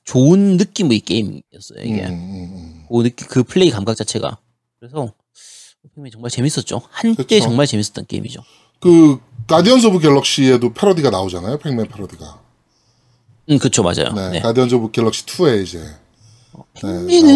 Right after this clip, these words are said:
Speaker 2: 나오고.
Speaker 1: 사실 패러디로 하-, 정말 많이 나오죠, 영화에서.
Speaker 2: 네.
Speaker 1: 그러니까 여-, 이런저런 여러 가지 영화들에서, 그러니까 게-, 옛날 오-, 그 오락 게임을 이제 패러디해서 넣는다라고 하면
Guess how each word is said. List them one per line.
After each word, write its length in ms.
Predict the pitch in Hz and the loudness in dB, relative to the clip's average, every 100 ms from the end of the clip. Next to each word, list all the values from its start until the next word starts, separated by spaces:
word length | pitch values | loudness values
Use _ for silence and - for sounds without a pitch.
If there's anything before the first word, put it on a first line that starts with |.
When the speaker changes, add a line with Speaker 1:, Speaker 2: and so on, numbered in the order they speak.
| 285 | 8
Speaker 2:
나오고. 120 | 294 | 6
Speaker 1:
사실 600 | - 214 - 226 208 139 - | 4 2 4 4 6 4 0
패러디로 1160 | - - 277 226 190 170 143 135 120 110 113 - | -8 2 4 4 4 6 6 6 6 4 4 2
하-, 120 | - - - _ _ _ _ | -2 -10 -16 _ _ _ _
정말 340 | - 131 160 285 | -2 4 6 6
많이 200 | 165 117 | 4 2
나오죠, 300 | 120 110 101 | 2 4 4
영화에서. 640 | 101 139 156 101 87 82 _ _ - | 4 4 2 0 -2 -4 _ _ -12
Speaker 2:
네. 60 | 98 87 80 78 _ _ _ _ _ _ _ _ - - | -10 -10 -14 -20 _ _ _ _ _ _ _ _ -18 -8
Speaker 1:
그러니까 240 | 98 113 | 0 2
여-, 60 | 123 - - - | 0 -2 -14 -2
이런저런 500 | 175 190 165 135 117 | 2 4 4 2 2
여러 160 | 104 117 | 2 2
가지 320 | 139 113 101 _ _ 110 | 0 -2 -8 _ _ -4
영화들에서, 880 | 98 107 98 87 101 127 92 69 62 - - | -2 -2 -2 -4 -2 0 0 -4 -12 -18 -12
그러니까 200 | 131 - | -8 0
게-, 280 | 214 233 131 | 2 2 2
옛날 640 | 117 151 208 226 220 196 - | 2 4 4 4 4 2 -2
오-, 100 | 110 _ | -12 _
그 300 | - 135 120 | -4 2 2
오락 340 | - 165 165 _ _ - | 2 2 0 _ _ -2
게임을 800 | 165 151 147 165 165 160 131 - _ | 2 2 4 4 6 6 2 -2 _
이제 500 | 110 113 107 101 90 - _ - | -8 -2 0 0 -2 -8 _ -2
패러디해서 420 | 220 175 131 113 | 0 2 0 -2
넣는다라고 560 | 98 107 123 104 101 98 | -2 -2 0 0 0 0
하면 340 | 110 139 95 | 0 -2 -2